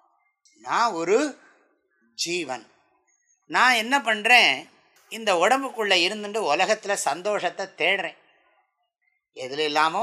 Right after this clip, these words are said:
சந்தோஷத்தை தேடுறேன், படிப்புல சந்தோஷத்தை தேடுறேன், பணத்துல சந்தோஷத்தை தேடுறேன், உறவுகள்ல சந்தோஷத்தை தேடுறேன்,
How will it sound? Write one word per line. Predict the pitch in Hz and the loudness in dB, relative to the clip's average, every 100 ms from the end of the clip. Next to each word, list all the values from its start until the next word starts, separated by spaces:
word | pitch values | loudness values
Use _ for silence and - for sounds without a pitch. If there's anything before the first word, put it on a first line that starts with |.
| 254 | -4
சந்தோஷத்தை | 214 202 220 196 196 190 | -8 -2 0 0 -6 -4
தேடுறேன், | 180 190 190 180 - _ _ _ _ _ _ _ _ _ _ | 2 2 0 -6 -12 _ _ _ _ _ _ _ _ _ _
படிப்புல | 165 175 170 160 | 0 0 -2 -4
சந்தோஷத்தை | 147 151 175 180 175 165 170 | -2 -6 -4 -4 -4 -6 -8
தேடுறேன், | - 196 185 185 180 | -2 -2 0 -2 -2
பணத்துல | - 151 165 - 147 | -2 -2 -2 -2 -4
சந்தோஷத்தை | 143 160 196 175 175 160 | -4 -8 -6 -6 -6 -8
தேடுறேன், | - 175 185 180 185 147 | -6 -6 -4 -4 -6 -2
உறவுகள்ல | 147 190 196 175 170 160 | 0 0 0 -4 -2 -4
சந்தோஷத்தை | 147 160 180 170 170 170 | -6 -8 -6 -6 -6 -10
தேடுறேன், | 160 175 196 185 190 | -4 2 4 6 2